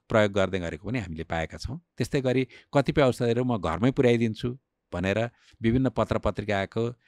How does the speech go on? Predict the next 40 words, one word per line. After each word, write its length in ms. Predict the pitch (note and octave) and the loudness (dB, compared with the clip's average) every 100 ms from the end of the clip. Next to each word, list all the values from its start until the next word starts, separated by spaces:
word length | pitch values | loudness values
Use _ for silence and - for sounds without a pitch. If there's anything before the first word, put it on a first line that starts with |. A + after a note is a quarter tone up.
| _ _ - | _ _ -8
मा 80 | F#2 | -6
चाहिँ 200 | G2+ F2 | -4 -4
विज्ञापनको 540 | G2 G#2 G2+ A2 A#2+ | 0 2 2 0 -2
माध्यमबाट 580 | A2 A2 A#2 A2 G#2+ - | -2 -2 -2 -4 -4 -6
अथवा 680 | A#2+ - G#2 G#2 G#2+ G2+ A2+ _ _ _ _ | -10 -6 -6 -2 0 0 -2 _ _ _ _
Facebook 360 | - G2 C#3 - | 2 4 0 0
पेजमा 420 | B2 A2+ A#2 A2+ | 0 2 0 -2
विज्ञापन 540 | G#2 G2+ G#2 G#2 A#2 G#2+ | -4 -2 2 2 0 -2
दिएर, 160 | G#2 | -2
स्पोन्सर 400 | G2 - G2 B2 | -2 -4 -4 -4
विद-, 280 | A2+ G#2+ A2 | -4 -6 -6
विज्ञापन 480 | G#2+ G#2+ A2 A2+ A2 | -6 -2 -2 -2 -4
दिएर 260 | G#2+ G#2+ D3 - _ - - - | -4 -6 -10 -14 _ -20 -6 -2
त्यस्ता 320 | A#2+ C#3+ B2+ | 0 2 2
औषधिहरू 380 | G#2+ A2 G#2+ G#2+ | 2 0 0 0
घरमै 320 | D#2+ F#2 A#2 | -2 0 0
पुर्याइदिने, 640 | B2+ G#2+ G2+ G2+ A2+ C3 - _ _ - | 2 2 2 0 -4 -8 -14 _ _ -6
सस्तो 400 | A#2 - C#3 B2+ | -4 -2 -2 -2
उप-, 220 | A#2 F#2+ | -2 -4
भएको 400 | E2+ F#2 - A2 - _ | -2 -2 -2 -6 -8 _
पनि 160 | G#2+ A#2+ | -4 -2
विभिन्न 300 | G2+ G#2 A2 | 0 -2 -2
व्यक्तिहरूले 440 | G2 F2+ G2+ G2 | -4 -4 -6 -4
विज्ञापन 380 | F#2 F2+ F#2 G#2 | -4 -4 -4 -4
गरेर 160 | G2+ F#2 | -6 -6
पुर्याउने 340 | - E2+ F#2 | -6 -6 -2
गरेको 260 | G2+ G#2 A2+ | -2 -4 -6
पाइएको 360 | G#2+ G#2 G#2+ | -4 -4 -6
छ। 140 | G#2+ B2+ - - - - | -10 -14 -18 -20 -20 -4
यस्ता 300 | C3 D3 A#2 | -2 2 2
औषधिहरूले 440 | A2 A2+ A2 A2 | 0 -2 -2 -2
फाइदाभन्दा 540 | A2 - F#2+ G#2 G2+ G2+ | -2 -2 0 0 0 -2
बढी 180 | G2 G2 | -4 -4
बेफाइदा 380 | F#2 G2+ G2 | 0 0 0
गर्ने 240 | G2+ G2 A#2 | -4 -6 -8
र 80 | B2+ | -8
साइड 300 | G2+ F#2 F#2 | -4 -4 -6
इफेक्टहरू 360 | G2 F2+ F#2 | -10 -8 -6
बढी 200 | F#2 G2 | -2 0
गर्ने 340 | G2+ G2 B2+ | 0 -2 -4